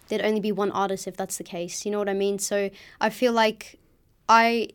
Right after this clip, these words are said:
I wouldn't say, like, competition. I, I definitely think there is competition, but it's a healthy competition for me. But also,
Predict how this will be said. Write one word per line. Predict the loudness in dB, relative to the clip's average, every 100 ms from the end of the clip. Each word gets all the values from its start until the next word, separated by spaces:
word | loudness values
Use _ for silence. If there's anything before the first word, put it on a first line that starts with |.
| 2
I | 4
wouldn't | 4 2
say, | 2 4
like, | 4 2
competition. | -2 -6 -6 -6 -4 -2 -2
I, | 0 2 2 2
I | 0
definitely | 2 -2 -2 -4
think | -2 -4
there | -2
is | -2 -4
competition, | -6 -6 -8 -8 -6 -4
but | -4
it's | -6
a | -10
healthy | -4 -4 -4 -6
competition | -4 -6 -6 -4 -4
for | -4
me. | -2 -2 -4 -12 -20 -6
But | 0
also, | 0 2 0 0